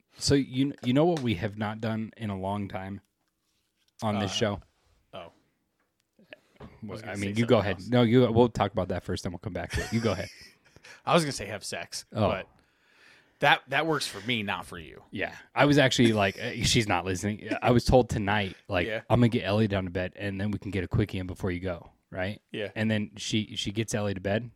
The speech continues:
Speaker 1: and, and, like, I'm fully rearing, ready to go,
Speaker 2: Yeah.
Speaker 1: right? And then she's, like, talking to me, talking to me, runs her bath, and then, like, just strips naked and gets in the bathroom, like, "All right, well, I'm gonna go record. I'll <laughs> see you later.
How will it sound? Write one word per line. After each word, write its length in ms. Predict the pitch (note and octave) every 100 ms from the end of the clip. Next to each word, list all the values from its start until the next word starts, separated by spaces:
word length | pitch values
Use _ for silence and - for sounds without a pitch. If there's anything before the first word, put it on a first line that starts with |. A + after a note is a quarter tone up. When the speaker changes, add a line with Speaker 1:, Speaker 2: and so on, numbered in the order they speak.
| _ _ -
Speaker 1:
and, 320 | G2+ F#2+ G2
and, 200 | G#2+ G2+
like, 160 | F#2+ F#2+
I'm 200 | G2+ G#2+
fully 320 | - A2+ G#2+
rearing, 320 | F#2+ G#2+ G#2
ready 240 | F#2+ G2 G2
to 60 | F#2
go, 360 | G2 G2+ B2 _ -
Speaker 2:
Yeah. 100 | C3
Speaker 1:
right? 240 | G2+ A2 -
And 300 | G2+ G2 G2
then 140 | F#2+ F#2
she's, 240 | - G2
like, 120 | F2
talking 260 | - G2+ -
to 40 |
me, 80 | A2
talking 260 | G#2 G2 G#2
to 40 |
me, 120 | A2
runs 260 | G#2 G2+ G2+
her 80 | G2
bath, 400 | F#2+ G2 A2+ -
and 160 | G2+
then, 100 | F#2+
like, 160 | F#2+ F2
just 140 | G#2+ -
strips 240 | A#2 -
naked 260 | G2+ G#2 A#2+
and 120 | G2
gets 200 | G2 -
in 60 | G#2+
the 20 |
bathroom, 300 | G2 G#2+ A#2 G#2+
like, 220 | - - _ _ _ _ _
"All 80 | A2
right, 140 | G2+ G2
well, 100 | G#2+
I'm 80 |
gonna 120 | A2 G#2+
go 100 | G2+
record. 420 | F2+ - F#2 F#2
I'll 80 | G2
<laughs> 0 |
see 220 | - F3
you 100 | D#3+
later. 500 | G3 E3+ D3+ - F3+